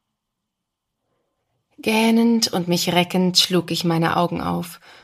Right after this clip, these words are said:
und es erfüllte mich sofort mit Freude. Denn heute war es soweit. Heute war der erste November, mein Geburtstag, mein sechzehnter. Sechzehn.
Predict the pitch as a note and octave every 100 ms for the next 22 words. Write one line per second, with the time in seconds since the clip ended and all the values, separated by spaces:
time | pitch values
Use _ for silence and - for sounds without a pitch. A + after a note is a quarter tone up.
0 | _ _ _ _ - F#3+ F#3+ G3 F3+ A3
1 | G#3+ G#3+ G3+ F3+ F3 - F3+ F3 F3 E3+
2 | - - E3 E3 E3+ - _ _ _ _
3 | _ _ - F#3 E3 F#3+ F#3+ G#3 G3 F3
4 | F3 F3 - E3 E3+ E3+ E3+ - _ _
5 | _ _ _ - G#3 G#3 G#3 F#3 F3+ F#3+
6 | F#3+ - F#3 F#3 F#3 F3+ E3 D#3+ E3 -
7 | _ _ F3+ F3 G3 F#3+ F3+ F#3+ F#3 -
8 | E3+ E3+ - _ _ _ _ - G3 F#3+
9 | F#3+ F3 F#3 F#3+ - - E3 E3 D#3+ F3
10 | F3 - _ _ _ _ _ _ _ _
11 | _ - - F#3+ - - F#3 - G3